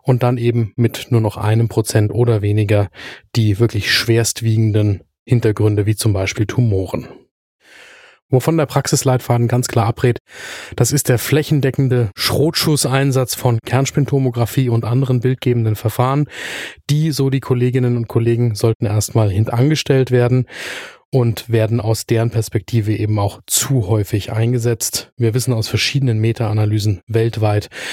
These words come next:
dass eben die Zufallsbefunde in der bildgebenden Diagnostik dann häufig führend werden für den Therapieansatz bei Patienten mit akuten Schmerzen,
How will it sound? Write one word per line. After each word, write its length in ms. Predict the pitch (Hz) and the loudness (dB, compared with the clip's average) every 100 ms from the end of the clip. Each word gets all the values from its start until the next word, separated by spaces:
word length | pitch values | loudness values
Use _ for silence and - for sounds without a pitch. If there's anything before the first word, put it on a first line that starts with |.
| - - | -12 -2
dass 200 | 117 107 | -2 2
eben 180 | 117 107 | 2 2
die 100 | 107 | 0
Zufallsbefunde 880 | - 180 - 143 - 127 135 127 | 0 0 0 -2 0 0 0 0
in 140 | 127 147 | 0 0
der 100 | 131 | 0
bildgebenden 560 | 127 131 - 123 120 | 0 0 0 0 2
Diagnostik 480 | 113 113 113 110 - | 0 0 0 0 0
dann 220 | - 113 | 0 2
häufig 320 | 117 120 117 - | 0 0 -2 -4
führend 480 | - 180 208 180 | -2 0 0 2
werden 240 | 139 139 139 | 0 2 0
für 160 | - | 0
den 140 | 123 120 | 0 0
Therapieansatz 1000 | - 110 107 - 208 165 175 156 151 - | 0 0 0 0 2 2 2 2 0 -2
bei 320 | - 127 139 | 0 2 0
Patienten 540 | - 127 - 127 120 | 0 -2 2 0 2
mit 180 | 123 117 | 0 0
akuten 480 | - - - 151 127 | -4 -2 0 2 0
Schmerzen, 540 | 107 120 113 - 120 | 2 2 2 2 0